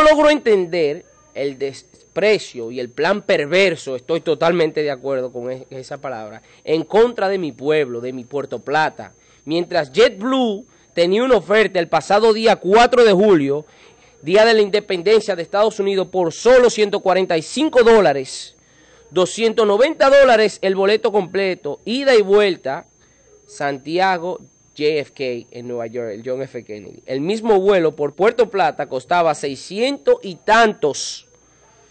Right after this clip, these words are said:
dólares. Así hablamos de relanceamiento y av-, <laughs> y avance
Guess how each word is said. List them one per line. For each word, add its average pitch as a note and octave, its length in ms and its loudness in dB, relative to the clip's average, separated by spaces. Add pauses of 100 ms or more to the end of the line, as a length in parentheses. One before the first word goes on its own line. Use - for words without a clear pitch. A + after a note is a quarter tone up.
(260)
dólares. D#3 680 0
Así D3 320 -2
hablamos G#3 500 2
de E3+ 120 2
relanceamiento E3 1200 2 (380)
y D#3+ 180 -2
av-, D#3+ 220 4 (440)
<laughs> - 400 -16
y F3+ 140 2
avance F3 680 2